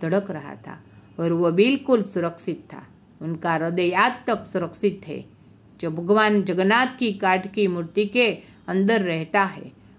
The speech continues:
और उसी तरह धड़कता है, ये बात बहुत कम लोगों को पता है। महाप्रभु का महारहस्य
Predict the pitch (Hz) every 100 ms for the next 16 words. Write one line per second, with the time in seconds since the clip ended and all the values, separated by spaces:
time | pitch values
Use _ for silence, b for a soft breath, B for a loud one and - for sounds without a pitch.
0 | - 196 226 277 330 - 254 233 185 180
1 | 185 175 180 165 156 - - 165 165 170
2 | 160 160 - - 175 233 262 - 190 180
3 | 170 160 175 175 254 302 160 - 139 -
4 | - - - - - - - - 156 165
5 | 160 170 165 170 175 175 170 165 175 170
6 | 165 196 190 247 226